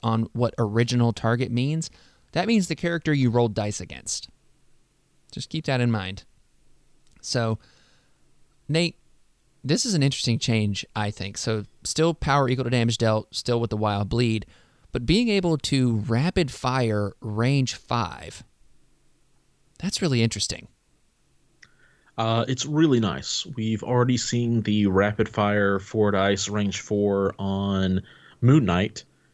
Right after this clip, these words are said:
Speaker 2: and it's pretty much exclusively the attack I use, uh, with Moon Knight, to, to be honest, because it turns out it's really good.
Speaker 1: Oh, yeah.
Speaker 2: Uh, uh, granted, Moon Knight does have that guaranteed one power generation,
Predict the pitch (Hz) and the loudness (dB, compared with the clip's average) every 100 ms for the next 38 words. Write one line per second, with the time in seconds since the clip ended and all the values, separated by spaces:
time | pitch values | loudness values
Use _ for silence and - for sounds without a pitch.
0 | _ - 98 95 92 - - - 214 247 | _ -10 -4 0 -2 -4 -12 -4 -2 0
1 | 247 - _ - 131 - - - 151 139 | -2 -4 _ -6 -2 -2 -4 2 2 4
2 | 117 113 113 107 104 - 107 104 - 101 | 0 2 2 2 0 -2 -4 -4 -4 -4
3 | 95 95 95 92 - 92 85 80 82 76 | -4 -4 -4 -6 -4 -2 0 0 -2 -4
4 | - 110 98 90 82 73 71 - 85 85 | -6 -4 -2 0 -2 -2 -6 -2 -2 0
5 | - 87 78 - 78 - 80 85 85 - | 0 2 2 0 -6 -8 -2 0 0 -2
6 | - - - _ - 107 - 113 101 117 | -8 -20 -20 _ -4 -4 0 0 2 2
7 | 117 107 - 85 90 85 87 110 143 - | 2 -4 -4 0 2 4 2 4 2 2
8 | - _ - 113 110 - - - 90 98 | -6 _ -10 -8 -8 -10 -18 -6 -4 -4
9 | 82 - _ _ _ 104 101 101 98 101 | -6 -14 _ _ _ -2 0 2 2 0
10 | - - 123 156 160 131 131 123 120 110 | -4 -6 0 2 2 2 0 2 0 0
11 | 110 104 110 98 101 92 104 101 104 - | 0 0 -2 -4 -4 -4 -6 -6 -6 -6
12 | 90 90 92 92 95 98 95 98 95 92 | -6 -4 -4 -2 -2 0 -2 -2 0 0
13 | 92 - 98 95 | -2 -4 -4 -4